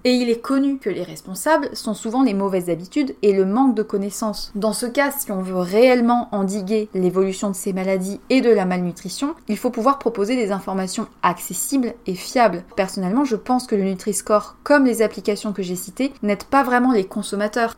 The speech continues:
Au contraire, je pense que c'est plutôt un leurre et que les consommateurs sont finalement encore plus embrouillés par la quantité d'informations parfois incohérentes. On dit pourtant que les industriels changent,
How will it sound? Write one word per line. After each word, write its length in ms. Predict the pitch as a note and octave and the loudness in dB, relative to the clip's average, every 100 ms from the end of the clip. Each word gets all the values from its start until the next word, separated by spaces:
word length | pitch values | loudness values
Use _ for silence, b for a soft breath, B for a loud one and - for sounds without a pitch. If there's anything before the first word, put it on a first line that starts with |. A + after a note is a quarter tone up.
| - | 2
Au 100 | G#3 | 2
contraire, 520 | A#3 A3 C#4+ B3+ G#3 | 2 2 2 2 -2
je 180 | G3+ G3+ | -4 -2
pense 240 | B3 C#4 | 0 -2
que 100 | - | -2
c'est 120 | A3+ | -6
plutôt 380 | G3+ G#3+ A#3+ C#4+ | -6 -8 -4 -4
un 180 | G#3 G3 | -2 -2
leurre 360 | F#3+ G#3+ D4 - - | 0 2 0 -4 2
et 120 | A3 | 2
que 100 | A#3+ | 6
les 140 | A3+ | 4
consommateurs 520 | A3+ G#3+ A3 G#3+ C4+ C4+ | 2 -4 0 2 2 -2
sont 140 | A#3 | -4
finalement 420 | - G#3+ G#3 G3+ - | -4 -2 -2 -2 0
encore 300 | B3+ C4+ C4 | 2 2 0
plus 200 | C4 A#3+ | -2 0
embrouillés 440 | A3+ G#3 G#3 B3+ | 2 2 2 0
par 160 | C4 G#3 | -2 -4
la 100 | F3+ | -4
quantité 540 | - D4+ C#4 - C#4 | -2 0 0 0 0
d'informations 520 | B3 A#3+ A3+ G#3+ C4 | 0 0 0 0 0
parfois 400 | A#3+ A3 - - | -2 -4 -2 0
incohérentes. 540 | A3 G#3+ A3 G#3 E3+ - A3+ | 0 0 0 0 -2 -6 -2
On 100 | A3 | 0
dit 160 | B3+ | 0
pourtant 380 | C4 C4 - D#4 | -4 -6 0 -2
que 120 | D4+ | 0
les 220 | G#3+ G3 | -2 0
industriels 540 | G3+ G#3 A3 - A#3+ F#3+ | -2 -4 -8 -4 -4 -4
changent, 480 | - F#3 B3 B3+ | -4 -2 -2 -4